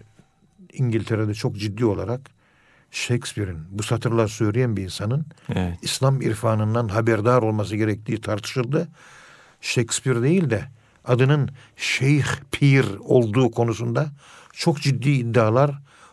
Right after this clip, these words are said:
Speaker 1: çok ciddi argümanlar ileri sürüldü. Şeyh Pir Shakespeare. Manası buymuş. Esas ismi, adı buymuş.
Speaker 2: Hı,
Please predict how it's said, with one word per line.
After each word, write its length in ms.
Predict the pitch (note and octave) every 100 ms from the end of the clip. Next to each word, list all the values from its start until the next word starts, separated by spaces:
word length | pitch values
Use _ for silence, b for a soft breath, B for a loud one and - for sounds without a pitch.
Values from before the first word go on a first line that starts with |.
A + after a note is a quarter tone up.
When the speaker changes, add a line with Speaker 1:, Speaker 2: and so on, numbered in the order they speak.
| _
Speaker 1:
çok 240 | - D3+
ciddi 320 | - C3 B2 C3
argümanlar 680 | A#2+ B2 C3 B2 B2 B2+
ileri 280 | G2+ F#2 E2+
sürüldü. 460 | - F2+ E2 E2 E2 B B B B -
Şeyh 400 | - C3 D3 D3+ A2+ - B _
Pir 540 | - C#3+ C3+ A2 - B B B
Shakespeare. 640 | - - B2+ A2 - G#2 - - b b b
Manası 460 | B2+ C3 A#2+ G#2+ C#3
buymuş. 380 | A#2+ E2+ - - b b b
Esas 280 | A#2 - A#2+
ismi, 300 | - - C3
adı 280 | B2+ B2+ B2
buymuş. 340 | C#3 G2+ - - b b
Speaker 2:
Hı, 60 | b